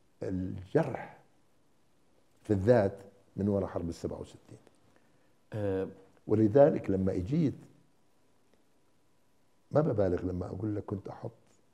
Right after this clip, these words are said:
Speaker 1: في الخدمة، هي سلة الغذاء صحيح.
Speaker 2: نعم.
Speaker 1: لكن خط مواجهة كمان. خط المواجهة مع
Speaker 2: صحيح.
Speaker 1: إسرائيل.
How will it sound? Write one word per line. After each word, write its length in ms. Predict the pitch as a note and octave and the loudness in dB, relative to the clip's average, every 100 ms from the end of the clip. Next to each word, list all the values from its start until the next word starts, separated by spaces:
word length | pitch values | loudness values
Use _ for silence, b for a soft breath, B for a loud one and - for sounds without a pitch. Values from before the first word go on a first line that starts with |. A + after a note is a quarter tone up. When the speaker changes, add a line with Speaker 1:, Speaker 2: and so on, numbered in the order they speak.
| _ _ _ _ | _ _ _ _
Speaker 1:
في 60 | - | -12
الخدمة، 500 | E2+ - C3+ G#2 D#2+ - _ _ _ _ _ _ | -6 -2 -2 -2 -6 -10 _ _ _ _ _ _
هي 340 | G2+ F2+ F2+ F#2 - | -2 2 2 0 -2
سلة 280 | G#2 G2 G#2 | 2 2 4
الغذاء 340 | G#2+ G#2 A2+ A#2+ | 2 4 4 2
صحيح. 500 | A#2 B2+ D3 A2+ - - | -4 -4 -4 -4 -10 -4
Speaker 2:
نعم. 220 | A2+ F2 - - | -2 -2 -4 -6
Speaker 1:
لكن 240 | F2+ G2+ | -2 -2
خط 240 | G2+ A2 | -2 -2
مواجهة 460 | A2+ B2+ B2+ A2 F2 | 2 4 4 2 -2
كمان. 300 | - F2 F2+ - _ _ _ _ _ - _ _ _ _ - - - | -6 -10 -10 -16 _ _ _ _ _ -20 _ _ _ _ -20 -20 -16
خط 240 | - F#2+ G2 | -10 -6 -2
المواجهة 540 | F#2+ G2 C3+ C#3+ A#2 | 0 2 2 2 0
مع 280 | G#2+ B2+ F#3 - | -2 -8 -12 -12
Speaker 2:
صحيح. 200 | - G#2+ | -4 0
Speaker 1:
إسرائيل. 320 | A2 A2 C#3 | 2 2 0